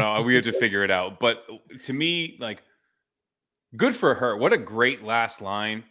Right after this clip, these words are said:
Speaker 1: And I think if I'm her, like, if my whole life is, like, hunting and, like, riding horseback and whatever, I'm gonna say whatever I gotta say just to have you, like, million dollar baby me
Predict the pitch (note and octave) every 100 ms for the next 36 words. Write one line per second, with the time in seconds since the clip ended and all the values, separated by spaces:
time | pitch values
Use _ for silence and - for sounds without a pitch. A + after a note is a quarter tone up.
0 | _ B2 B2+ A#2+ D#3 G3 G3 _ _ _
1 | _ _ _ - B2 A3 A3 D3 A#2 -
2 | - - A#2+ A#2+ C3 D#3 D3 D#3+ C#3+ B2
3 | G2 - G#2 G#2+ - A2+ A2 G#2 G#2 G2
4 | F#2 E2+ F#2+ F#2+ F2 F#2+ F#2 G2 F#2+ F#2+
5 | F#2+ F#2+ G2 G2 _ _ _ - C3+ G3+
6 | F#3 E3 C#3 B2+ A#2 A#2 G#2 - G#2 G2+
7 | - G2+ G2+ G2+ F#2+ F2 - _ G#2 A2
8 | G#2 G2+ G2 F#2 F#2+ F2+ F2 D#2